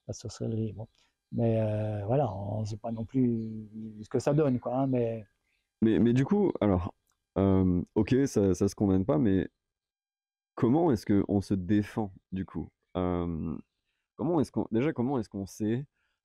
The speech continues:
Speaker 2: euh, que, euh, ce qui nous arrive, c'est pas de la, de la malchance et tout ça ? Comment est-ce qu'on sait qu'on est, euh, qu'on est, euh, victime d'un sort, qu'on est victime d'un, d'une, d'une sorcière, d'un sorcier ?
Speaker 1: Mhm.
Speaker 2: Comment est-ce qu'on sait que,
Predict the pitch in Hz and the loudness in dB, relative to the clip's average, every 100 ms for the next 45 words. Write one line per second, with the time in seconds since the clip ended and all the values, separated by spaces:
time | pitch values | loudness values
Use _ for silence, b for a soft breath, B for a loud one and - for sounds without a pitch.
0 | - 90 87 87 85 85 85 85 - 98 | -8 -4 -2 -2 -2 -4 -4 -6 -4 0
1 | 104 98 90 90 90 - 101 95 95 101 | 2 2 0 -2 -4 -4 -4 -2 0 0
2 | 110 104 92 101 95 92 87 - 90 87 | 0 -2 -6 -4 -2 -2 -4 -6 -6 -4
3 | 87 85 - 98 101 - - - 90 80 | -4 -6 -6 -4 -4 -8 -14 -10 -10 -4
4 | 104 139 104 92 87 107 104 87 90 95 | -2 0 -2 -8 -8 -4 -4 -4 -6 -4
5 | 90 82 - - _ _ _ _ - 92 | -6 -6 -12 -20 _ _ _ _ -6 0
6 | 95 95 90 85 90 95 - 87 90 - | 2 2 0 -2 -4 -6 -8 -8 -8 -2
7 | 107 92 90 - 95 101 101 92 90 85 | -2 0 -2 -2 0 2 0 -4 -4 -6
8 | - 98 92 90 85 90 87 87 85 90 | -6 -4 -2 -2 -2 -4 -4 -4 -4 -6
9 | - 104 95 85 82 - 113 143 _ _ | -4 -4 -4 -4 -8 -6 -6 -6 _ _
10 | _ _ _ 92 101 117 107 104 95 - | _ _ _ -2 2 2 2 -2 -2 0
11 | 113 110 98 92 90 85 87 | 2 2 0 0 0 -2 -6